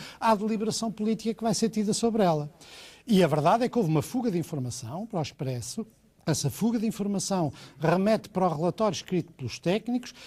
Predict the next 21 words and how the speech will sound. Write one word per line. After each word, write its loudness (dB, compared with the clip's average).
e 4
pré-anuncia 2
aquilo -4
que -2
é 0
a -2
sua -4
decisão -4
final. -10
E -2
só 0
depois 0
é 0
que -2
há 4
a 2
votação. -4
Pode 0
co-, -6
ter -2
conhecido -2